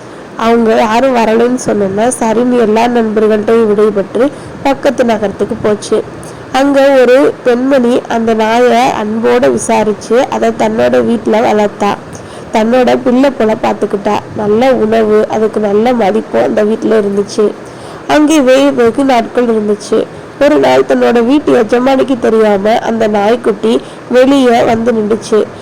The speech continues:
இதை பார்த்த மத்த நாய்கள் எல்லாம் அதை விரட்டி கடிக்க ஆரம்பிச்சுதுங்க. ரொம்பவும் இரத்த காயத்தோட அடிகளோட தன்னோட நகரத்துக்கு வந்துச்சு. தன்னோட நண்பர்கள் தன்னோட நண்பனை பார்த்த உடனேயே,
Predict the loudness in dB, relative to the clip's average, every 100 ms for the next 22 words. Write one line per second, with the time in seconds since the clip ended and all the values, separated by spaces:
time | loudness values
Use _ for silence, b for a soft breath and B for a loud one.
0 | B B -2 -2 -2 -6 -4 -2 0 0
1 | -4 -6 -2 0 2 0 2 2 2 0
2 | -2 -4 -4 -4 -2 -2 -2 -2 -2 -2
3 | -4 -4 -4 -4 -2 -2 0 -2 -2 -2
4 | 0 2 0 -2 B B B -2 0 2
5 | 2 2 0 -2 -2 -2 0 0 0 0
6 | 0 0 -2 -2 0 2 2 2 2 0
7 | -2 -2 0 2 2 0 0 -2 -2 -4
8 | 0 0 0 -2 0 -2 -2 B B B
9 | 0 2 4 4 2 2 2 2 2 2
10 | 2 0 -2 -2 0 2 2 0 0 0
11 | 0 0 -2 0 0 2 2 2 2 2
12 | 4